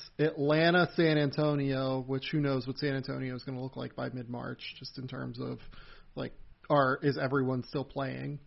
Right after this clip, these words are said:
Because I, I'm just unclear on what their long-term goals are here. Um, they go to Memphis, which is a critical game, and then Sacramento, and then they have a home game against Memphis.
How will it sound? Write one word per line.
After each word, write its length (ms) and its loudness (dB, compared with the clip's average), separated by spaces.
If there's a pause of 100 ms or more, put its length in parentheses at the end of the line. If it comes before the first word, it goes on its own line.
(240)
Because 300 -4
I, 60 -2
I'm 340 -6
just 200 -10
unclear 500 -4
on 320 -8 (200)
what 240 -6
their 360 -2 (100)
long-term 520 -4
goals 280 -6
are 160 -6
here. 300 -8 (220)
Um, 460 4 (200)
they 140 6
go 220 8
to 200 4
Memphis, 680 2
which 160 -2
is 100 -2
a 60 0
critical 360 0
game, 320 -6 (160)
and 120 0
then 280 0
Sacramento, 760 2
and 160 -2
then 140 0
they 100 0
have 140 0
a 60 -2
home 220 2
game 200 0
against 240 -10
Memphis. 380 -10